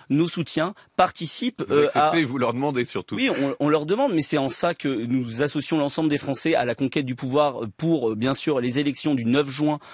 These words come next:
Speaker 1: euh, pour Jordan Bardella et puis pour l'élection présidentielle. Mais ce qui est inquiétant, euh, monsieur le baron, c'est de se dire que, euh, aujourd'hui, il n'y a toujours pas de banque de la démocratie, alors qu'Emmanuel Macron l'avait promis, que le premier parti de France, aujourd'hui, celui qui est donné en tête dans l'ensemble des enquêtes d'opinion,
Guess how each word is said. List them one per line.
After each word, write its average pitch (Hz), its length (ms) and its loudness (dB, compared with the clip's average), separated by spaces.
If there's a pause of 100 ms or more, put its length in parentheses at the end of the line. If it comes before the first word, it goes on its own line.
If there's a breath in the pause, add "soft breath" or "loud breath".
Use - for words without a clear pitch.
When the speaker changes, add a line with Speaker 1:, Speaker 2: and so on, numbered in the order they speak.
(140 loud breath)
Speaker 1:
euh, 110 80 0
pour 120 300 -2
Jordan 123 260 0
Bardella 127 380 2
et 139 120 0
puis 143 180 -6
pour 131 120 0
l'élection 123 400 -2
présidentielle. 135 800 -2 (260 loud breath)
Mais 131 80 2
ce 127 80 -4
qui - 80 -6
est 160 60 4
inquiétant, 170 480 -2
euh, 117 180 0
monsieur 120 240 -2
le 127 60 0
baron, 147 300 0 (280 loud breath)
c'est 143 140 0
de - 40 -4
se 147 120 -2
dire 156 240 -2
que, 127 260 0 (260 soft breath)
euh, 123 140 2
aujourd'hui, 147 440 0
il 202 40 -2
n'y 143 100 2
a 120 60 -2
toujours 180 260 -4
pas 170 140 0
de 143 80 -4
banque 143 140 2
de 135 80 2
la 127 100 2
démocratie, 127 440 -2
alors 165 160 -2
qu'Emmanuel 131 320 0
Macron 131 300 -2
l'avait 104 220 -6
promis, 160 440 -2 (360 loud breath)
que 151 300 0
le 151 140 2
premier 196 300 0
parti 165 280 -2
de 139 60 -8
France, 160 440 -4 (140 soft breath)
aujourd'hui, 156 480 0
celui 156 260 0
qui - 80 -4
est 143 40 2
donné 143 160 2
en 147 100 2
tête 160 160 -4
dans 139 80 -2
l'ensemble 160 320 0
des 165 120 2
enquêtes 151 200 -2
d'opinion, 143 460 0